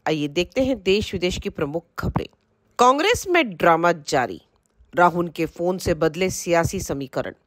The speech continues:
कमलनाथ के भाजपा की ओर बड़े कदम डगमगाए। दो हजार सैंतालीस में विकसित भारत सशक्त जनादेश मिले, मोदी जी ने कहा। असली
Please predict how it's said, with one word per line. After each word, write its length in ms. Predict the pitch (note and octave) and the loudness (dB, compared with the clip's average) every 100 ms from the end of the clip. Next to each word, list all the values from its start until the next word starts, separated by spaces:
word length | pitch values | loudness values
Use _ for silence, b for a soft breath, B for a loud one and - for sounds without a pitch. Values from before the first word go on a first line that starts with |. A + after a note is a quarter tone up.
| _ _ - | _ _ -4
कमलनाथ 480 | D#3 D#3+ E3 E3 D#3+ - | 0 2 2 2 0 -2
के 100 | D#3 | -4
भाजपा 440 | D3 E3 - F3+ | -2 -2 0 0
की 220 | E3+ E3 - | 0 -4 -2
ओर 140 | F#3+ D#3+ | -2 0
बड़े 280 | C#3+ D#3 E3+ | 0 0 0
कदम 260 | D#3+ D3 D#3 | -2 -2 -4
डगमगाए। 640 | D3 C#3+ - B2 - - - _ _ _ _ _ _ F3 | -4 -8 -8 -10 -8 -10 -14 _ _ _ _ _ _ 0
दो 340 | E3+ C#4 D#4 | 6 8 8
हजार 280 | G4+ G4+ G#4+ | 6 6 4
सैंतालीस 680 | - A3+ G3+ A#3 C4 E4+ - | 4 4 6 4 4 -2 -4
में 120 | E4+ | -4
विकसित 520 | A#3 F#3+ - C4 G#3 D#3 | -2 -6 -4 -6 -2 -2
भारत 380 | E3 F#3 A3 _ _ | 2 2 0 _ _
सशक्त 560 | - F#3+ F3 B3 - - | -8 -4 0 -2 -2 -8
जनादेश 680 | G3 F3 F3 F3 F#3+ - - | -2 2 2 2 -2 -4 -6
मिले, 300 | D#3+ D#3+ D#3+ - D#3 | -6 -4 -6 -10 -10
मोदी 200 | C#3+ C#3+ | -8 -8
जी 140 | C#3 | -10
ने 120 | C3 | -12
कहा। 280 | B2 C#3 - _ _ _ _ _ _ - | -10 -12 -14 _ _ _ _ _ _ 0
असली 340 | F#3+ - F#3 | 0 0 -4